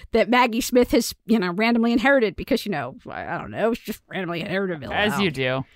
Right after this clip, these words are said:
Speaker 1: Yeah, as you do. Um, and honestly, we're just all gonna go and watch because we love Downton Abbey and we love these characters and we love spending time with them and we love Maggie Smith's bon mots and we, we love, you know,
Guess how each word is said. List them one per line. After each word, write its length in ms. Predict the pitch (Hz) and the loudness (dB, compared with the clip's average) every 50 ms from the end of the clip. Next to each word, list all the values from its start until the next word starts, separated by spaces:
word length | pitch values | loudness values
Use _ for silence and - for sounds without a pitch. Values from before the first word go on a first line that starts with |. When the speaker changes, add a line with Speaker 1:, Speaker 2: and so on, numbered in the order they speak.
| _ _ - | _ _ 2
Speaker 1:
Yeah, 100 | 392 415 403 | 4 4 4
as 80 | - | 4
you 80 | - 247 | 2 -2
do. 140 | - - - - - - - - _ | -4 -6 -10 -16 -20 -20 -20 -4 _
Um, 460 | - 294 302 302 302 302 294 294 285 269 | 4 6 8 8 8 6 6 4 2 2
and 340 | - 285 311 311 311 302 - - | 0 2 2 2 2 2 4 6
honestly, 420 | 440 466 480 480 - - 427 392 | 6 6 6 4 4 6 6 6
we're 140 | 320 403 403 | 6 4 4
just 260 | - 523 494 - - | 4 2 2 2 4
all 220 | - 302 320 320 | 6 6 6 6
gonna 180 | - 311 285 254 | 6 2 0 0
go 400 | - - 240 226 220 226 233 226 - | 0 0 0 2 2 2 2 2 2
and 200 | 226 247 233 202 | 2 2 2 0
watch 300 | 196 185 175 196 190 - | 0 -2 -2 -2 -4 -4
because 260 | - 214 - 208 - | -8 -8 -8 -8 -8
we 120 | - 233 226 | -6 -6 -6
love 340 | 208 190 196 202 208 190 - | -6 -4 -4 -4 -4 -4 -8
Downton 300 | 196 180 185 - 175 185 | -10 -12 -10 -10 -8 -8
Abbey 280 | 170 165 170 180 180 | -8 -6 -6 -8 -8
and 80 | 135 185 | -8 -10
we 100 | 185 175 | -10 -8
love 180 | 190 196 185 | -8 -8 -8
these 120 | 175 175 - | -8 -12 -6
characters 720 | - - 285 269 269 254 - - 254 247 240 240 233 - - - - - 214 - | -2 2 4 4 4 2 0 -4 -6 -6 -6 -8 -10 -12 -18 -20 -20 -20 -4 0
and 100 | 302 302 | 2 2
we 60 | 311 | 4
love 140 | 302 320 311 | 4 2 0
spending 320 | - - 277 285 294 294 - | 0 0 0 2 2 2 0
time 260 | - - 190 196 214 | -2 -4 -4 -4 -4
with 160 | 202 220 - | -4 -6 -4
them 300 | - 220 208 202 190 202 - - - - - - | -4 -4 -2 -2 -4 -6 -10 -12 -18 -20 -6 0
and 180 | 277 269 277 285 | 2 2 4 4
we 160 | 294 302 302 | 2 0 -2
love 340 | 294 285 262 254 254 262 254 - | -4 -2 0 2 2 2 2 0
Maggie 260 | 247 247 240 254 262 | 0 0 0 -2 -2
Smith's 320 | - - 233 233 - - | 0 2 2 2 0 -2
bon 240 | - - 233 233 233 | -2 0 2 2 2
mots 340 | 226 196 180 170 185 - - - | 2 2 2 0 -2 -4 -4 0
and 220 | 262 262 247 247 247 | 2 2 2 2 0
we, 180 | 262 262 254 - | -2 -4 -6 -6
we 200 | 233 240 247 233 | -6 -4 -4 -2
love, 640 | 220 226 226 226 233 240 233 226 208 208 - - - | 0 2 4 4 6 4 4 2 -2 -6 -8 -12 -6
you 120 | - 240 226 | -2 0 0
know, 160 | 226 214 190 | 2 0 0